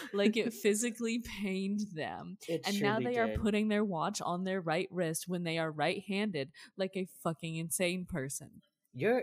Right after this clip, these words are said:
Speaker 2: incorrect about this.
Speaker 1: I am
Speaker 2: I need
Speaker 1: super
Speaker 2: you to
Speaker 1: not.
Speaker 2: know you're so wrong.
Speaker 1: I'm super not, and here's the thing. People are gonna be yelling at us on Twitter about this. So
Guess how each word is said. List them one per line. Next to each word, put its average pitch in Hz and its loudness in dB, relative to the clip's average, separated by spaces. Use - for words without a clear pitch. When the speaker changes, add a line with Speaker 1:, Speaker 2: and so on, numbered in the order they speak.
Speaker 2:
incorrect 110 -2
about 78 -14
this. - -18
Speaker 1:
I 240 -4
am 370 -4
Speaker 2:
I 180 8
need - 6
Speaker 1:
super 185 2
Speaker 2:
you 147 2
to 151 -2
Speaker 1:
not. 117 2
Speaker 2:
know 104 -2
you're 107 -4
so - -6
wrong. 80 -6
Speaker 1:
I'm 359 -4
super 220 0
not, 185 -2
and 202 -2
here's 226 2
the 269 0
thing. 214 -4
People 214 0
are 277 4
gonna 302 0
be 302 2
yelling 185 6
at 180 4
us 196 2
on 175 0
Twitter 147 0
about 127 0
this. - -2
So 196 0